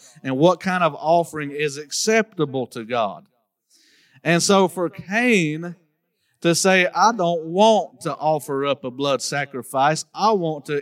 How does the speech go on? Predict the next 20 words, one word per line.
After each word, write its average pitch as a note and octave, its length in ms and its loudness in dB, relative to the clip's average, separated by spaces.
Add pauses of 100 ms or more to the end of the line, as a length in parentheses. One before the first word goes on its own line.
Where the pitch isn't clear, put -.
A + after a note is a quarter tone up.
impress F3+ 600 -4
God F3 640 0 (300)
with D3 260 0
my D#3+ 280 2
ability F#3 680 0
to - 160 -14
produce D#3+ 760 -2 (480)
a C#3+ 280 2
mind-blowing E3+ 1200 2
crop," B2 420 -2 (1300)
was E3+ 340 4
for D#3 240 -4
him F3+ 320 -2
to E3 160 -6
rise F3+ 500 4
into D#3+ 460 -8
the D3+ 280 -12
epitome C3+ 720 -2
of B2 280 -12
pride G#2 540 0